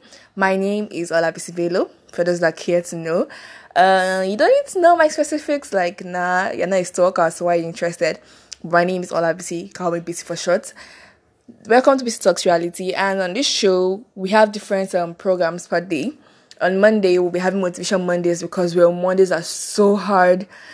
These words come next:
to deal with. Ugh, God, I can't even begin to start with, like, it's Sunday afternoon and I am even thinking,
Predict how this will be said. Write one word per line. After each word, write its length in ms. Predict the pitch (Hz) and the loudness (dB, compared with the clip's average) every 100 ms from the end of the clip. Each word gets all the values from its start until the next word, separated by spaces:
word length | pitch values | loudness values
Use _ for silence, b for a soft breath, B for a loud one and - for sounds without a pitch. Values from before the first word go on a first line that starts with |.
| B B | B B
to 100 | - | -12
deal 340 | 170 202 247 254 | -6 2 4 6
with. 320 | 190 175 - | 6 4 4
Ugh, 240 | 214 220 220 B - | 6 6 4 B -8
God, 140 | - 151 | -4 -4
I 60 | 190 | 0
can't 280 | 185 180 | 0 0
even 220 | 175 170 175 | -4 -8 -10
begin 280 | - 180 | -6 -6
to 60 | 175 | -6
start 460 | - 175 160 - - - 196 | -2 2 2 0 -12 -18 -8
with, 320 | 170 175 - | -4 -4 -2
like, 220 | 165 165 - | -2 -2 -6
it's 240 | 226 - | -8 -6
Sunday 320 | - 311 320 | 4 6 6
afternoon 600 | 240 254 - 214 220 226 | 2 -2 -8 -10 -8 -10
and 200 | 226 214 | -12 -10
I 40 | 214 | -10
am 220 | 226 247 | -10 -10
even 200 | 254 294 | -10 -10
thinking, 500 | - 254 254 254 | -10 -8 -8 -8